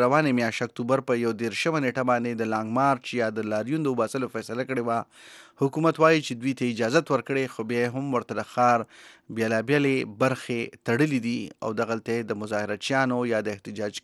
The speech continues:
کوونکو په راتګ باندې بندیز لګولی دی. په دې موضوع یو رپورټ ته مو پام راګرځوم. د پاکستان حکومت فیصله کړې ده چې د جمعیت علما اسلام فضل الرحمن ډلې آزادۍ مارچ له به پلازمینه اسلام آباد د راتګ اجازت ورکوي،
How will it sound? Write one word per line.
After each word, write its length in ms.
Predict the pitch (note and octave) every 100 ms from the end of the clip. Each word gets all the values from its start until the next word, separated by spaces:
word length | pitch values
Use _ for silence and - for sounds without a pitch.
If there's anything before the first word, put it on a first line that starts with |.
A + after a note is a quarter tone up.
| B2
کوونکو 480 | D3+ E3+ C#3+ C#3 C#3 -
په 440 | - - - A2
راتګ 360 | A2+ D3 B2+ A2
باندې 560 | G#2 G#2+ B2+ - C3+ C3
بندیز 440 | C3+ C3 B2 G2 G#2
لګولی 400 | G2 G#2 A2 A2
دی. 80 | G#2 - _ _ _ _ _ _
په 80 | G#2
دې 120 | A2 A2
موضوع 260 | G#2+ C3+ D#3 C3+
یو 140 | B2+ A#2
رپورټ 300 | - B2+ G#2+
ته 80 | G#2+
مو 100 | -
پام 220 | A#2+ G#2
راګرځوم. 460 | G2+ G#2 F#2+ E2 - - _ _ _ _ _ _ - C3+
د 100 | E3+
پاکستان 400 | F3+ E3 G#3 G3+ D#3
حکومت 440 | C#3+ C3+ D#3 - -
فیصله 340 | A#2 C3+ C#3+
کړې 240 | - A2 -
ده 100 | C#3 -
چې 180 | C#3+ A2+
د 100 | A2+ A2+
جمعیت 340 | B2+ B2+ - A2+
علما 160 | G#2 G2
اسلام 260 | G2+ C3 C3+
فضل 180 | A#2+ G2 G2
الرحمن 400 | G#2+ A#2+ C#3+ A#2
ډلې 240 | A2 C3
آزادۍ 320 | A#2+ G#2+ A2 A2+
مارچ 260 | A#2+ B2+ -
له 60 | A2
به 140 | G#2+ -
پلازمینه 400 | G#2+ G#2+ A2 G2+
اسلام 240 | - G2+ G2+
آباد 280 | A#2+ A#2 - -
د 100 | G2+
راتګ 320 | G#2+ B2 A2+
اجازت 380 | G#2 A2 C#3 -
ورکوي، 320 | C3+ C3+ B2